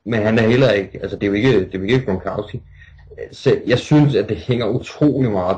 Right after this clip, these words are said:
på Russell Wilson, øh, specielt og til dels også Marshawn Lynch. Og de er selvfølgelig gode, og de kan selvfølgelig godt sætte en masse point på tavlen. Men hvis man kan, og det kunne man måske godt forestille sig Packers. Jeg synes ikke rigtigt, det har virket, det her med Clay Matthews inden, inden som inside linebacker.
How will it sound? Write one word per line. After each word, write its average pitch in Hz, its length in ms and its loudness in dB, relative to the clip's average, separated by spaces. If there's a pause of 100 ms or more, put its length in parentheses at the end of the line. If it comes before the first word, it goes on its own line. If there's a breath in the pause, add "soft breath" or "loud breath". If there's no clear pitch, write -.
på 104 60 -4
Russell 95 280 2
Wilson, 92 460 0 (100)
øh, 92 340 2
specielt - 600 0
og - 380 -2
til - 180 -2
dels 101 220 2
også 95 240 2
Marshawn 92 340 0
Lynch. 87 300 -4 (1200 loud breath)
Og 143 140 4
de 143 140 6
er 123 120 6
selvfølgelig 120 280 2
gode, 104 280 -2
og 107 180 -8
de 113 80 -8
kan 110 120 -2
selvfølgelig 110 300 -2
godt 107 180 -2
sætte 107 140 -2
en 104 40 0
masse 101 200 -2
point 98 260 -2
på - 60 -8
tavlen. 92 280 0 (300 loud breath)
Men 104 240 0
hvis 139 300 4
man 113 240 0
kan, 98 260 -2 (280 soft breath)
og - 220 -12
det 127 600 4 (180)
kunne 147 200 2
man 156 140 4
måske 131 220 2
godt 139 240 2
forestille 147 420 2
sig 131 120 0
Packers. 120 320 2
Jeg 139 100 4
synes 135 240 4
ikke 135 200 4
rigtigt, 120 280 0
det 113 80 2
har 107 60 4
virket, 110 420 0
det 104 120 0
her 101 80 -2
med 98 180 -6
Clay 95 160 0
Matthews 95 500 0
inden, 101 280 -2
inden 101 280 -4
som 98 280 0
inside 95 380 0
linebacker. 92 500 2